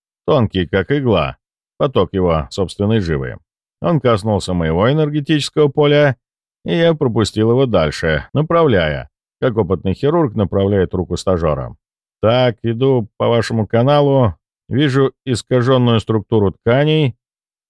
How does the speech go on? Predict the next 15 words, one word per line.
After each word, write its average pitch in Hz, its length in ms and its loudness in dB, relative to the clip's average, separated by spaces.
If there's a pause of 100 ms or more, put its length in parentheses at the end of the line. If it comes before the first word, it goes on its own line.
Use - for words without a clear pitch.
Э, 92 120 -10 (200)
чувствую! 131 800 0 (420)
О!» 160 440 2 (400)
Он 170 200 -4
резко 147 300 2
отшатнулся, 120 840 0
обрывая 101 460 2
контакт. 107 500 -2 (720)
Словно 123 340 0
коснулся 110 500 0
раскалённого 98 560 2
металла. 85 540 -2 (540)
«Вот 87 560 -2
же 160 100 2
он! 113 260 0